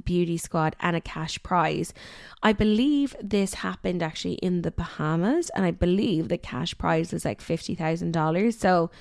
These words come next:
I mean, it was pretty up there in terms of, uh, you know, getting people involved and them wanting it.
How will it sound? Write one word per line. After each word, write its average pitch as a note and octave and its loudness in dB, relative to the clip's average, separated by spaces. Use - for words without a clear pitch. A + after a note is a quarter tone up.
I A3 8
mean, F#3+ 8
it - 4
was F#3+ 2
pretty F3 2
up G3+ 4
there F3+ 2
in E3+ -2
terms E3+ -2
of, E3 2
uh, C#3 4
you F#3 4
know, E3 0
getting F3 2
people F3 -2
involved E3+ 2
and D#3+ -4
them F3+ 4
wanting D#3+ 0
it. F3 0